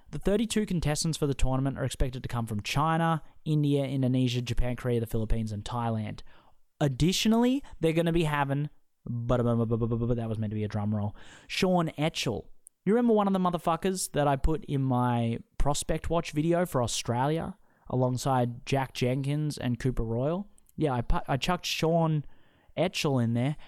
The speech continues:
and he's gonna be, he's gonna be at that event. He's gonna be at, in the Road to U F C thing.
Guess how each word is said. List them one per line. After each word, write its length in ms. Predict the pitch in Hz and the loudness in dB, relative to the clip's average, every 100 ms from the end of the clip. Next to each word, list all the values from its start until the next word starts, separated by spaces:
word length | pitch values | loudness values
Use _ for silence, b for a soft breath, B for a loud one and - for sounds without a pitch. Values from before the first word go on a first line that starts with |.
| B | B
and 140 | 151 | 2
he's 180 | 190 190 | 2 4
gonna 160 | 196 185 | 2 2
be, 340 | 180 180 180 - | 2 2 0 -4
he's 140 | 190 | -2
gonna 160 | 196 180 | 0 2
be 200 | 170 156 | 2 0
at 360 | 117 165 - | -2 -4 -2
that 160 | 165 165 | 0 0
event. 300 | 165 196 - | 0 -2 -2
He's 140 | 131 | -2
gonna 140 | 156 151 | 0 0
be 160 | 147 | 0
at, 80 | 139 - | -2 -4
in 220 | 214 143 | -2 0
the 80 | 123 | 0
Road 420 | 120 135 135 131 | 2 2 0 -2
to 80 | 135 | -2
U 200 | 131 123 | 0 0
F 100 | 120 | -2
C 240 | 127 131 | -4 -4
thing. 240 | - 139 | -4 -8